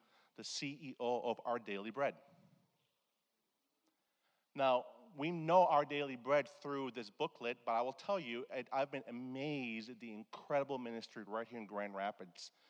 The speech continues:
and the incredible organization of Our Daily Bread. Translated in over fifty-two different languages, over a hundred and thirty countries, over thirty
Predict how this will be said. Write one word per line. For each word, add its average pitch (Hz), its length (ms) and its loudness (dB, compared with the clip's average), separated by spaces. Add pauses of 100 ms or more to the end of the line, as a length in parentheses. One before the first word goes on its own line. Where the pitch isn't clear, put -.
(180)
and 120 100 -8
the 104 120 -8
incredible 123 480 -2
organization 107 580 -6
of 95 100 -8
Our 92 120 -2
Daily 87 260 -12
Bread. 80 180 -12 (1700)
Translated 151 680 0
in 127 140 -4
over 113 180 -4 (140)
fifty-two 160 560 -4
different 127 320 -6
languages, 98 680 -6 (1300)
over 120 160 0
a 113 60 4
hundred 147 360 2
and 123 140 -6 (100)
thirty 131 280 -2
countries, 113 840 -8 (560)
over 107 220 -6 (100)
thirty 127 320 -2